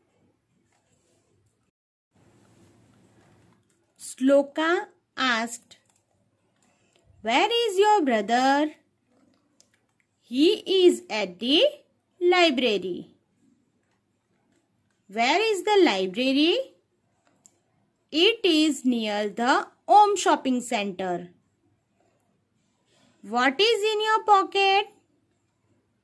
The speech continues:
"It is a toy mobile phone." "How much is the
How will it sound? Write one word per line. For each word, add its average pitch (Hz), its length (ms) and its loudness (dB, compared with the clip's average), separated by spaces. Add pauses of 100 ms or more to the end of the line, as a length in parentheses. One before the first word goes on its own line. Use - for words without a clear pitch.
(300)
"It 415 280 2
is 277 280 0
a 294 100 2 (240)
toy 269 300 2 (100)
mobile 226 500 0 (220)
phone." 247 500 -2 (1400)
"How 240 180 0 (160)
much 392 300 2
is 359 200 4
the 349 80 6